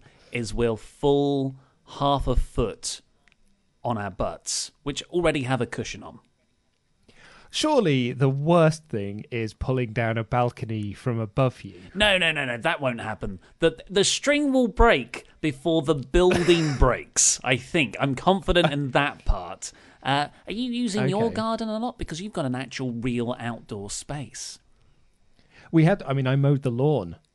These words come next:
Speaker 2: uh, for said, you know, usage, which I haven't done in about nine months.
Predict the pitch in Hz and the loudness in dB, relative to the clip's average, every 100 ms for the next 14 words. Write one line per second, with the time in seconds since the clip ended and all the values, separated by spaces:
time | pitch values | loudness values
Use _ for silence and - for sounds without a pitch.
0 | - 107 98 107 - 135 135 120 110 - | -10 -6 -6 -10 -4 0 2 0 -2 -6
1 | - - 117 113 - 120 107 104 147 - | -8 -2 -2 -4 -10 -8 -6 -2 -2 0
2 | 98 - 123 117 117 180 147 123 131 120 | -6 -2 -2 0 2 2 2 2 2 2
3 | 107 101 107 113 110 107 107 107 92 - | 0 -4 -4 -4 -4 -4 -4 -4 -6 -10
4 | - - | -12 -14